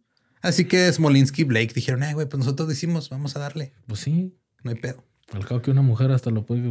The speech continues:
Speaker 1: Hasta una
Speaker 2: cambiar.
Speaker 1: mujer puede, güey, dos hombres no van a poder.
Speaker 2: Nah.
Speaker 1: Entonces, este, había un trato con el director del aeropuerto, que era de, "Güey, cada vez que vayan a volar, pues avísenme para estar pendiente y alertar a los bomberos y a la policía por si vuelven a caer en un pinche campo de frijoles." <laughs>
Speaker 2: Claro.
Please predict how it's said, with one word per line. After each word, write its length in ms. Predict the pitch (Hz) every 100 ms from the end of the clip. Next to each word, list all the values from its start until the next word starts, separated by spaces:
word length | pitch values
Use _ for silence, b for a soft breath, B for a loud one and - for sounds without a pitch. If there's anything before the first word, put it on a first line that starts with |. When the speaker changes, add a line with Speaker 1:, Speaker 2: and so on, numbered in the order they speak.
| 113
Speaker 1:
Hasta 180 | -
una 80 | 135
Speaker 2:
cambiar. 140 | 147 156
Speaker 1:
mujer 140 | 151
puede, 240 | 160 185 175
güey, 160 | 160
dos 140 | 139 135
hombres 220 | 135 131
no 100 | 131
van 140 | 131
a 60 | 120
poder. 320 | 107 90 -
Speaker 2:
Nah. 140 | 92 - - _ _ _ _ _
Speaker 1:
Entonces, 360 | - 117 123 120
este, 400 | 113 113 104 98
había 260 | 104 120
un 120 | 151 147
trato 520 | 147 120 135 160 - _ _ _
con 160 | - 117
el 100 | 113
director 280 | 110 92 113
del 120 | 120
aeropuerto, 460 | 127 190 202 190 - _ - -
que 60 | 113
era 80 | 117
de, 100 | 143
"Güey, 160 | 135
cada 180 | 113 117
vez 140 | 123 120
que 100 | 117
vayan 300 | 110 113 117
a 260 | 113 95
volar, 360 | 92 113 113 113
pues 120 | -
avísenme 460 | 95 95 101 98 92
para 180 | 92
estar 220 | 87 - 92
pendiente 640 | 110 117 131 117 131 - b b b
y 120 | -
alertar 420 | 175 165 143 120 110
a 20 |
los 160 | 120
bomberos 400 | 113 101 90 98
y 40 | 110
a 20 |
la 100 | 92
policía 400 | 101 85 98 95
por 140 | 95 92
si 260 | 98 82
vuelven 300 | 87 98 95 95
a 60 |
caer 200 | - 92
en 80 | 92
un 80 | 92
pinche 180 | 90 -
campo 220 | 98 90
de 40 |
frijoles." 500 | - - 107 - -
<laughs> 20 |
Speaker 2:
Claro. 260 | - 101 95